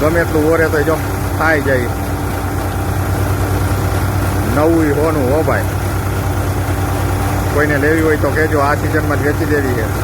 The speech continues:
હજી સિઝન છે તો આ વેચાઈ જાય. કોઈને જરૂર હોય તો આ ફૂંકણી આપણે વેચવાની છે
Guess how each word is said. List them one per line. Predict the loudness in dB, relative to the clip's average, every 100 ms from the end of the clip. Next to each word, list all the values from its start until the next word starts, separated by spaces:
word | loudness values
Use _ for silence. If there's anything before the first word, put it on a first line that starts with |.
| -2 -2 -2 -2 -2
હજી | -2 0
સિઝન | 0 0 0
છે | 2 0
તો | 2
આ | 2
વેચાઈ | 2 2 0
જાય. | 0 0 -2 -4 -4 -2 -2 -2 -2 -2 -2 -2 -2 0
કોઈને | 2 2
જરૂર | 2 2 2
હોય | 2
તો | 2
આ | 0
ફૂંકણી | 0 -2 0
આપણે | 0 0
વેચવાની | 0 0 0 0 0
છે | 2 2